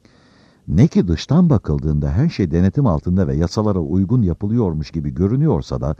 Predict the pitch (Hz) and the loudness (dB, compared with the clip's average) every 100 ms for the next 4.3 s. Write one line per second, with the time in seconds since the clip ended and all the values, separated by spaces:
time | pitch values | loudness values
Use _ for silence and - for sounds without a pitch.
0 | - _ - 98 131 165 156 98 73 110 | -12 _ 0 2 4 2 2 2 2 0
1 | 165 127 87 73 73 69 104 139 123 - | 0 0 -2 -2 -4 -2 -2 0 -2 -2
2 | 107 120 107 117 113 101 90 101 - 98 | -2 -2 -2 -2 -2 -2 -2 -4 -2 -4
3 | 76 80 80 71 71 64 - - 64 60 | -2 -2 -4 -4 -4 -6 -8 -10 -8 -8
4 | 57 58 | -8 -12